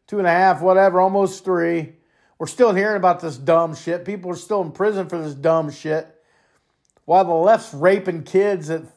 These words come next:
fucking Luciferian, and, and don't tell me they're not. There's too many, there's too much on the ta-, everybody knows it now, but guess what?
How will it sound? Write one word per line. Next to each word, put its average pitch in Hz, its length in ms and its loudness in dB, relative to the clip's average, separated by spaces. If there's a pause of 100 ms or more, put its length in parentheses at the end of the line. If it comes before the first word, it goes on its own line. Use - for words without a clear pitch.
fucking 185 360 -4
Luciferian, 170 1080 -4 (600)
and, 190 180 -2
and 196 160 -2
don't 233 220 2
tell 208 180 6
me 175 140 -2
they're 151 180 0
not. 143 480 -2 (460)
There's 160 180 -12
too 269 220 0
many, 190 340 2
there's 180 300 -4
too 277 180 -2
much 196 300 2
on 175 160 -2
the 165 80 -4
ta-, 220 280 -2
everybody 240 520 2
knows 311 280 2
it 254 120 -10
now, 214 200 0
but 277 140 -2
guess 302 180 4
what? 349 380 2